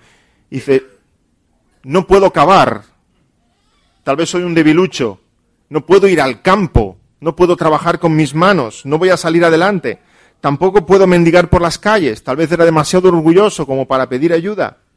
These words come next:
"¿Qué voy a hacer entonces?". Se le ocurre una, una, se le ocurre una idea genial, asombrosa.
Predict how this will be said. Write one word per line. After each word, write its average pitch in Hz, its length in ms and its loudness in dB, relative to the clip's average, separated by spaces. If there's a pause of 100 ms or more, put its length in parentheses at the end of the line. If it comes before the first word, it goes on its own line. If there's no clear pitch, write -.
(500)
"¿Qué 175 100 -2
voy 190 160 0
a 175 60 2
hacer 190 240 0
entonces?". 170 880 -2 (280)
Se - 180 -2
le 139 80 4
ocurre 190 280 4
una, 175 220 -2
una, 165 320 -2
se - 160 -14
le 151 60 -6
ocurre 208 280 2
una 190 160 2
idea 185 340 2
genial, 180 760 2 (320)
asombrosa. 160 1160 0